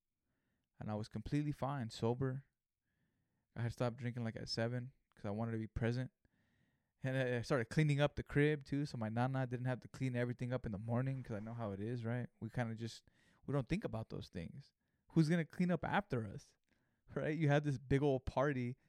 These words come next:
and you have everybody cooking for you, and you have all your friends and family over, and they're drinking, and they're making a mess. Who's gonna clean that, right? My grandparents who are throwing this for me, am I gonna let them clean it up? So, nah,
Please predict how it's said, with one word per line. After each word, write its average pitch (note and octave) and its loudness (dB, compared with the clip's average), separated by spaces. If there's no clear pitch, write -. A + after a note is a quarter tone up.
and C3+ 0
you B2+ 2
have C#3+ 6
everybody B2+ 2
cooking D3+ -2
for - -6
you, A#2 -2
and A2+ -4
you B2+ 0
have C3 2
all C3 4
your A#2+ 2
friends B2+ 0
and A#2 0
family B2 -2
over, A#2+ 2
and A2+ -2
they're G#2 -4
drinking, C3 -2
and A#2 0
they're A#2 -2
making B2+ 0
a G#2+ -2
mess. A#2+ 0
Who's D#3 2
gonna C3+ -2
clean C#3 -6
that, G2 -6
right? A2 -4
My F#2 -4
grandparents D3 0
who A2 -4
are G2 -4
throwing C#3+ 2
this D#3 -4
for D#3+ -4
me, E3+ -4
am G#2+ -6
I A#2 0
gonna B2 -4
let A2 -2
them B2+ -2
clean D3+ 0
it D#3 0
up? E3+ 0
So, E3 0
nah, E3+ 2